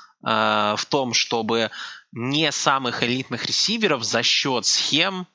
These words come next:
да, делать открытыми. То есть, по идее, как бы, при хорошем сценарии уровень ресиверов не, не требуется там,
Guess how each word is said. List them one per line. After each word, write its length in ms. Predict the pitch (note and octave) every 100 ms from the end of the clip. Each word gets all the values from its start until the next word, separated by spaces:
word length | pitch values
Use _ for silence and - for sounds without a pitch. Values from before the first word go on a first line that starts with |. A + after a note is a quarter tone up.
| _ _ _ _
да, 320 | - G#2 B2
делать 400 | A#2+ G#2+ B2 G#2+
открытыми. 600 | A#2 - A#2+ G#2+ F#2+ G2
То 120 | F#2+ A2
есть, 180 | -
по 160 | - A2+
идее, 420 | A2+ D3+ C4 G#3
как 280 | - C#3+ B2+
бы, 600 | A2+ G#2+ G#2+ G#2 G2+ C3 C3 - - - A#2+ A2+ C3 C#3+ -
при 480 | C3 C3 B2+ A#2 C#3+
хорошем 520 | - C3+ C#3+ - A#2+
сценарии 880 | - C#3 F3 B3+ D#3+ C3+ B2+ A#2+ A#2
уровень 460 | - D3+ D3+ B2+ A#2+
ресиверов 560 | C#3 - G#3+ E3+ C3
не, 240 | B2+ B2+ D3
не 220 | B2+ C3+
требуется 540 | C3 C3 A2+ G#2+ -
там, 340 | - F#2 F2